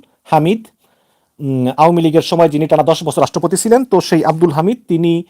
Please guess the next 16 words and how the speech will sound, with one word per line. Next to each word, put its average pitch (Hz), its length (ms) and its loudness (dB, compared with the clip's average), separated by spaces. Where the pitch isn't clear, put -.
থাইল্যান্ডের 208 380 4
রাজধানী 190 320 2
ব্যাংককের 160 540 0
যে 156 140 0
বিমানবন্দর, 165 640 -2
সেই 196 160 -2
বিমানবন্দরের 156 720 0
একটা 143 180 -4
বিমানে 160 320 0
চড়েছেন 190 440 -2
এবং 160 340 4
বাংলাদেশ 196 380 2
সময় 202 300 -2
রাত্র 165 360 2
দেড়টার 143 420 2
দিকে 196 260 -4